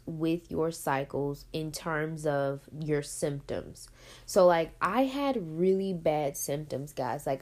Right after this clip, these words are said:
I'm talking, I didn't even track my cycle because I f-, hated it.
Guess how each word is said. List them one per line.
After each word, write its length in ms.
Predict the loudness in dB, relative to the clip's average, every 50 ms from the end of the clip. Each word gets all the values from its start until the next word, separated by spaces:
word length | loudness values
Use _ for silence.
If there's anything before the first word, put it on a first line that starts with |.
| -4 -4
I'm 320 | -2 0 0 0 0 -2 -4
talking, 760 | -4 -2 0 0 0 0 -4 -6 -4 -4 -4 -4 -6 -8 -10 -14 -20 -20 -20 -20 -20 -20 -10 -2 0
I 180 | 2 2 4
didn't 200 | 4 4 4 4
even 220 | 4 4 4 2 0
track 580 | -2 -6 -12 -12 -12 -10 -8 -8 -8 -8 -8 -6
my 200 | -4 -2 -2 -4
cycle 480 | -4 -6 -8 -8 -8 -8 -8 -10 -6
because 420 | -2 -2 -2 -2 -2 -2 -2 -2 -4 -4 -8
I 260 | -6 -6 -6 -8 -8
f-, 80 | -10 -14 -20 -20 -20 -20 -20 -20 -20 -20 _ -16 -6
hated 440 | -2 2 2 4 4 2 0 0
it. 280 | -2 -6 -8 -10 -16 -20